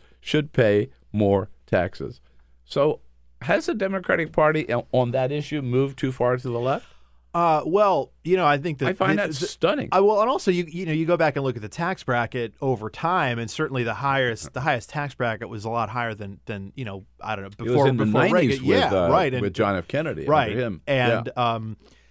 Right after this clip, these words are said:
Speaker 2: and, and yeah, I can't
Speaker 1: At
Speaker 2: imagine
Speaker 1: that,
Speaker 2: that there
Speaker 1: at
Speaker 2: would
Speaker 1: that tier, at
Speaker 2: that,
Speaker 1: that level.
Speaker 2: yeah, that there would be public support for, um, you know, for, for this sort of, this sort of, uh, uh, tax proposal, and, and one that, one that I think is specifically targeted at, um, you know, the,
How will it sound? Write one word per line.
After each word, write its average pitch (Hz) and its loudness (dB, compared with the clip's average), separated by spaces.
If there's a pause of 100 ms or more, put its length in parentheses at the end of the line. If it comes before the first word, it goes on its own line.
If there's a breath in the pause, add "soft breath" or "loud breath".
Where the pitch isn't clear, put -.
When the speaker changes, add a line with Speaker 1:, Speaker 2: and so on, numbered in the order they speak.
(240 soft breath)
Speaker 2:
and, 131 -4
and 147 0
yeah, 220 4
I 160 4
can't 190 4
Speaker 1:
At - 6
Speaker 2:
imagine 139 4
Speaker 1:
that, 143 2
Speaker 2:
that 127 -12
there 151 4
Speaker 1:
at 143 4
Speaker 2:
would 131 4
Speaker 1:
that 120 -2
tier, 110 0
at 131 -8
Speaker 2:
that, 113 0
Speaker 1:
that 107 -4
level. 92 -6
Speaker 2:
yeah, 165 4
that 131 0
there 143 0
would 127 0
be 123 -2
public 127 -2
support 123 -4
for, 107 -6
um, 98 -6 (220)
you 123 -6
know, 104 -6
for, 110 -8
for 113 -8
this 104 -12
sort 107 -8
of, 101 -12
this 113 -10
sort 107 -8
of, 98 -12
uh, 92 -8
uh, 95 -16
tax 110 -6
proposal, 104 -6
and, 107 -12
and 120 -6
one 139 0
that, 131 -2
one 135 0 (180 loud breath)
that 156 4
I 156 6
think 156 2
is 131 0
specifically 131 -2
targeted 120 -2
at, 107 -10 (400)
um, 104 -4
you 117 -6
know, 104 -8
the, 101 -10